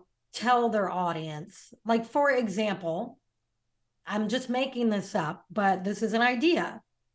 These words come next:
You create artwork with bees on them. You do a collaboration with a honey company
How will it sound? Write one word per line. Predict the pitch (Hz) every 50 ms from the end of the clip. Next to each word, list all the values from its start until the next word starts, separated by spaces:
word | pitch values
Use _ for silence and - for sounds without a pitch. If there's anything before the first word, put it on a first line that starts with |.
| _ _ _ _ _ _ _
You | 196 190 196 226 233 233 240 233 233 226 190 185 - _ _ _ _ _ _ _ _ _ _ _ _ _ _ _ _ _ _
create | - - - 233 233 233 226 220 220 220
artwork | 190 220 226 214 226 233 233 226 -
with | 226 220 175 170
bees | 147 214 214 220 214 202 156
on | 180 170 156 143 139
them. | 135 135 143
You | 160 175 185
do | 165 208 220 208
a | 202
collaboration | 185 190 - 220 208 220 240 269 294 294 302 294 277 269 262 254 247 226 - - 233 220 220 220 220 214 208 - - _ _ _ _ _ _ _ _ _ _ _ _ - - -
with | - 220 196 220 214 214
a | 220
honey | 196 220 285 285 285 277 247
company | - 214 233 226 214 220 226 220 220 214 208 208 214 214 214